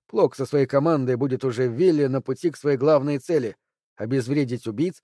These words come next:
и найти похищенную женщину, Нору Келли. Толпа влилась в ворота и собралась на поле перед главным входом в Виль,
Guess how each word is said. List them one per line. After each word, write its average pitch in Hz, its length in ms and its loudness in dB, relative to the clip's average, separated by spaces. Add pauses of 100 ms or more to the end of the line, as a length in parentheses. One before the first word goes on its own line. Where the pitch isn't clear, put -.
(340)
и 190 100 2
найти 165 320 2
похищенную 143 680 -2
женщину, 127 520 -4 (320)
Нору 147 400 4
Келли. 143 400 -2 (800)
Толпа 123 380 6
влилась 143 360 4
в 110 40 -8
ворота 160 400 4 (420)
и 104 100 -8
собралась 165 480 4
на 156 160 2
поле 170 260 4
перед 139 240 0
главным 151 460 2
входом 151 480 0
в 131 40 -4
Виль, 135 280 0